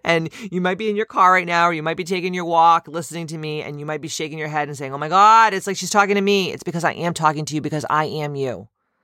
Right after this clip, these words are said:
We are all connected, and bitches. Don't forget that. Number five, know your gifts and use them to power your purpose. Know your gifts and use them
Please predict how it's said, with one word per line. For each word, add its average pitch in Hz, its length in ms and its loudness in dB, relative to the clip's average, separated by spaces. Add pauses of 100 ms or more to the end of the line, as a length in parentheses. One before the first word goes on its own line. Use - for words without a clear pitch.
(360)
We 147 140 0
are 156 160 2
all 147 200 8
connected, 143 460 -2
and 127 160 -4
bitches. 117 340 -4
Don't 131 300 0
forget 131 360 0
that. 113 280 4 (1700)
Number 185 400 4
five, 190 880 0 (500)
know 165 280 4
your 233 240 4
gifts 196 800 0 (260)
and 135 240 -6
use 180 400 0
them 196 200 2
to - 180 -2
power 151 880 2 (220)
your 135 160 -4
purpose. 120 880 -6 (640)
Know 160 640 4 (120)
your 190 220 2
gifts 151 720 -2 (280)
and 147 240 -2
use 185 540 0
them 117 460 -2